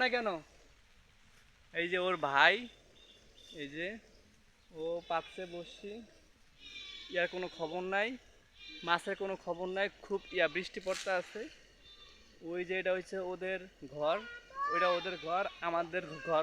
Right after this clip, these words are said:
হচ্ছে ওই যে ওদিকে, আর এটা হচ্ছে ওদের ঘর। কি বৃষ্টি পড়তে আছে, একটা মাছ পাচ্ছি না। আল্লাহ, অনেক বৃষ্টি নামছে।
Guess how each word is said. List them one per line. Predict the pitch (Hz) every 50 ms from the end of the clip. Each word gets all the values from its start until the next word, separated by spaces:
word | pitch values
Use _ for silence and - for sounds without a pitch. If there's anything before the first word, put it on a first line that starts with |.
| 175
হচ্ছে | 180 180 - - 190 175
ওই | 175 180 165
যে | 180 170 151
ওদিকে, | 165 156 165 160 175 202 226 330 - - - - - - - _ - - - - - -
আর | 156 151 151 160
এটা | 151 185 175 175
হচ্ছে | 170 165 - - 180 - - 160
ওদের | 165 165 160 151 139 143
ঘর। | 147 135 131 - - - - - - - - - - - - - - -
কি | - 180 165 151
বৃষ্টি | 160 160 - - - 175
পড়তে | 185 175 - - 185 180
আছে, | 185 - 190 180 180
একটা | - - 196 185 180
মাছ | 170 175 175 - -
পাচ্ছি | 196 185 - - - 208 202
না। | 208 226 240 - - - - - - - - - 175 185
আল্লাহ, | 202 220 233 240 240 233 233
অনেক | 240 240 226 196 196
বৃষ্টি | 226 - - 247
নামছে। | 226 214 202 - - 175